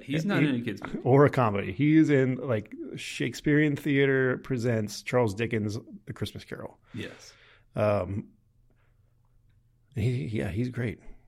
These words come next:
Speaker 2: Um, and then we, f-, we go into our first song about, uh, Ebenezer Scrooge and how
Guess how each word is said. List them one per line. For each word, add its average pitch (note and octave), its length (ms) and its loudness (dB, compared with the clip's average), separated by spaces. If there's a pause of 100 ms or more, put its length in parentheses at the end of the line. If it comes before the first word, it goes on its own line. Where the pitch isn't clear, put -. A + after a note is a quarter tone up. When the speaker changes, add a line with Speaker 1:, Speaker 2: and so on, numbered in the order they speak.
(220)
Speaker 2:
Um, G2+ 560 -2 (760)
and C3 100 2
then D#3 80 8
we, D3+ 80 8
f-, - 180 0
we B2 420 4
go C3 180 6
into B2 120 2
our G#2+ 120 4
first A2+ 320 -4
song F#2 560 -6
about, G2 460 -4
uh, - 360 -8 (420)
Ebenezer G2 380 -6
Scrooge F2+ 380 -8
and F2+ 100 -10
how F2 360 -8